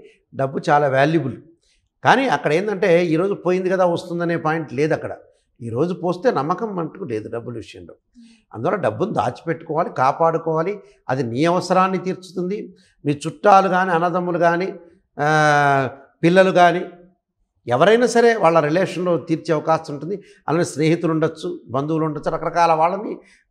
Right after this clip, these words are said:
Speaker 1: తీర్చిగల, తీర్చిదిద్దేది డబ్బు.
Speaker 2: అవును.
Speaker 1: అందులో డబ్బు విషయంలో చాలా జాగ్రత్తగా ఉండాలి.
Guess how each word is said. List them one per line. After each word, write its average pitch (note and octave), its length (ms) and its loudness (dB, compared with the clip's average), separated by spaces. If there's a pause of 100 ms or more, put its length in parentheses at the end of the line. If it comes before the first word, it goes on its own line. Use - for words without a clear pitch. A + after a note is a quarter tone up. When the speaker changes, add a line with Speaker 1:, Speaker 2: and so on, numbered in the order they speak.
Speaker 1:
తీర్చిగల, G3 760 2
తీర్చిదిద్దేది E3+ 1000 -2
డబ్బు. B2 320 -10 (380)
Speaker 2:
అవును. - 220 -20
Speaker 1:
అందులో D#3+ 200 -8
డబ్బు C#3 260 -4
విషయంలో F#3+ 440 -4
చాలా C#3 140 0
జాగ్రత్తగా C3+ 440 -2
ఉండాలి. C#3 300 -2